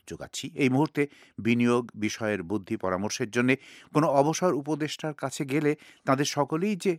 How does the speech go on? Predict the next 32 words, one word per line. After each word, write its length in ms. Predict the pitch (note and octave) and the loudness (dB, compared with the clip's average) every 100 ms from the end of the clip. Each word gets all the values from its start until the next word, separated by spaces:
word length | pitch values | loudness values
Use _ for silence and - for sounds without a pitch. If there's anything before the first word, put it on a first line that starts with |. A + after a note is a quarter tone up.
| - | -4
আপনার 340 | B2 B2 A2+ | -6 -2 -4
স্বার্থের 500 | - - B2 - B2+ | -4 -6 -8 -6 -8
কথা 300 | - G2+ G#2+ - - - | -6 0 0 -2 -14 -4
সবচেয়ে 400 | C#3 - C#3 F2 | -2 -2 -4 2
ভালো 220 | G#2 A#2+ | 4 6
মতন 260 | C#3+ D#3 F3 D#3 | 6 4 2 2
বিবেচনায় 500 | C#3 C#3 - C3+ B2+ | 0 0 -2 -2 2
নেবেন, 280 | B2 C3+ A#2 - - _ - | 4 4 4 -2 -20 _ 2
তেমনটি 360 | B2 C3 - | 2 2 0
নাও 200 | C#3+ C3 | 2 2
হতে 220 | - - | 0 -8
পারে। 260 | - - C2+ - _ _ - - - - | -16 -14 -14 -16 _ _ -20 -20 -10 -2
কষ্টার্জিত 560 | A#2 - C3 A2+ B2 | 0 2 0 0 -4
সঞ্চয়ের 520 | A2 - A2 G2 G#2 G2+ | -6 -4 -4 -2 2 4
অর্থ 220 | A2 - | 2 0
বিনিয়োগের 500 | G#2 G#2 G#2+ G2 G2 | 0 2 2 0 -2
সর্বোত্তম 640 | - G#2+ F#2 - G2+ F#2+ | 0 -2 -2 -6 -6 -6
পন্থা 420 | - F#2+ F2+ G2+ | -4 -6 -4 -4
না 220 | E2+ E2+ | -4 -4
বাতলিয়ে 500 | E2 E2+ - C3 D#3 A#2 - - - | -2 -4 -2 2 4 4 0 -18 0
এরা 260 | C#3+ D3 E3 - - - | 4 4 2 -4 -20 -4
বড় 240 | A2 C#3 E3 | 6 8 8
বড় 180 | F3+ F3+ | 4 2
ব্যবসা 300 | D3+ - E3 | 0 -2 -6
প্রতিষ্ঠানের 640 | D#3+ E3 D#3 - D3+ C#3+ | -6 -8 -8 -6 -6 -6
কাছ 220 | D3+ B2+ | -8 -8
থেকে 280 | - - C#3 | -8 -4 -2
বাঁ 220 | F#2+ A#2 | 2 2
হাতের 420 | B2 C#3 E3+ D#3 | 2 0 0 2
লেনদেন 380 | C#3+ C3 C3 C#3+ | 2 2 2 -2
পুষ্ট 300 | C3 B2+ - | -2 -8 -6
হয়ে 280 | B2 D3+ | 0 4